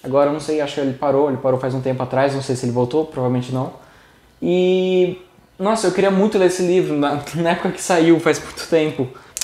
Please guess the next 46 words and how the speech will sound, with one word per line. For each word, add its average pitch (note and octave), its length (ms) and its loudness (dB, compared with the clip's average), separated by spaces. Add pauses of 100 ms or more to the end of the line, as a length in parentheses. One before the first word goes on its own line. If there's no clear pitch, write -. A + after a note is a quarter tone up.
(200)
E - 20 4
eu D#3+ 60 8
tô, D#3+ 340 4
eu D3+ 100 6
fiquei E3+ 160 4
bem D#3 200 4
feliz F3+ 280 2
por F3+ 140 -6
ter E3 120 -2
conseguido C#3+ 440 0
comprar C#3+ 380 2
ele C#3 120 4
agora C3+ 460 6
e C3 160 0 (140)
poder C3 220 4
ler, B2+ 560 0
porque - 120 -6
é G3 40 2
um F3+ 40 2
livro F3+ 220 6
bem F3 180 4
curtinho F3+ 600 0
e D#3+ 40 4
é D#3 60 8
um D#3 80 2
livro D3+ 840 2
L C#3+ 120 2
G C#3+ 120 0
B C#3+ 140 2
T C#3+ 180 -2
Q C#3+ 160 -6
I C3+ 140 2
A C3 40 0
P C3+ 180 -2
mais, C3+ 500 2
que C3 540 0 (1040)
eu D3+ 120 6
acho D3+ 160 2
que F3 60 4
é - 20 4
bem D3 160 4
levinho, D3 500 2
bem C#3+ 200 4
gostosinho C#3+ 440 0
de B2+ 80 -2
ler, C3 480 4